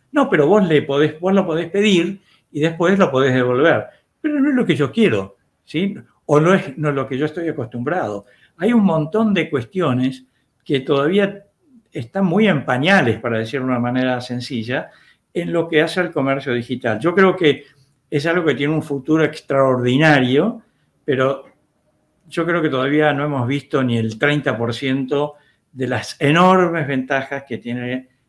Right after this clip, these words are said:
el comercio digital. Y hoy eso fue creciendo y nosotros vamos a tener que saltar de, salir del cascarón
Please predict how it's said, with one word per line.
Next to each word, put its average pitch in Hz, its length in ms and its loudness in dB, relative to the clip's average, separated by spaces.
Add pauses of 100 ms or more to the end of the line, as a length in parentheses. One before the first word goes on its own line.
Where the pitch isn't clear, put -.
(160)
el 127 160 -6
comercio 135 380 -2
digital. 135 640 -4 (100)
Y 139 260 -2
hoy 202 260 6
eso 147 220 0
fue 175 180 2
creciendo 208 640 2
y 147 120 0
nosotros 160 800 0 (360)
vamos 147 280 -4
a 123 100 -2
tener 131 200 -4
que 131 140 -2
saltar 120 560 0
de, 143 140 -2
salir 180 400 4
del 139 180 4
cascarón 151 720 2